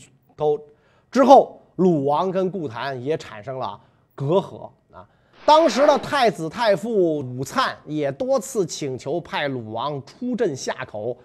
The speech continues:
并且驱逐鲁王身边的小人，不要让他们留在京师。而且呢，还多次向陆逊通报消息。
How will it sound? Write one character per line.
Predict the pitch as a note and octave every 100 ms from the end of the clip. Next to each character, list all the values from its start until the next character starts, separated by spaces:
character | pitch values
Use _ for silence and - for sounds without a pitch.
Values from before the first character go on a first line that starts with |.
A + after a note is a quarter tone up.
| _
并 | - A#3
且 | D#3 D3
驱 | C#3 - C#4+ C4+
逐 | F#3+ G3
鲁 | D#3 B2
王 | B2 C#3+
身 | D3 F#3
边 | F#3
的 | F3
小 | - D#3 G#2+
人， | B2+ D#3+ E3+ - _ -
不 | C#4
要 | C#4+ G3+
让 | G3+ D#3+
他 | F3+
们 | F3+ C#3 G#2+ _ -
留 | D#3+ G#3
在 | G#3 D3+
京 | - G3
师。 | - G3+ - _ _ _
而 | - B3
且 | B3 G#3+
呢， | G3+ G3+ - -
还 | - A3
多 | - C#4 C#4
次 | - G#3+
向 | A3+ F#3
陆 | A#3+ G3
逊 | E3 A3 D#3
通 | - A#3
报 | G#3+ D3+
消 | C3 A3+ G3
息。 | -